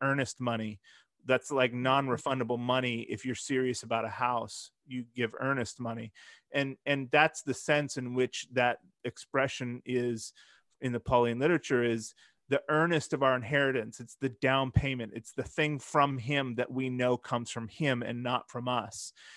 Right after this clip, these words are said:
Speaker 1: And the, the manifestation of that gift in my life has brought such peace and connection with the Holy Spirit and God, whether it's in times of crisis or times of,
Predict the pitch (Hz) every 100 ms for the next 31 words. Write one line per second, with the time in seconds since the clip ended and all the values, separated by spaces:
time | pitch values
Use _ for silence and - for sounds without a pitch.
0 | - _ - 139 135 135 - 127 135 160
1 | 202 196 175 180 - 151 160 - 135 127
2 | 123 127 139 - 127 120 123 135 139 127
3 | 120 - 123 113 - 131 123 - 143 139
4 | - - 143 143 - 127 113 127 123 117
5 | - 139 123 117 - 104 123 117 - -
6 | 135 120 117 123 127 180 147 113 110 -
7 | - - - 160 175 175 156 - 139 -
8 | 156 147 147 127 117 - 180 175 175 -
9 | 170 156 - 127 123 - 143 135 135 123
10 | 120 110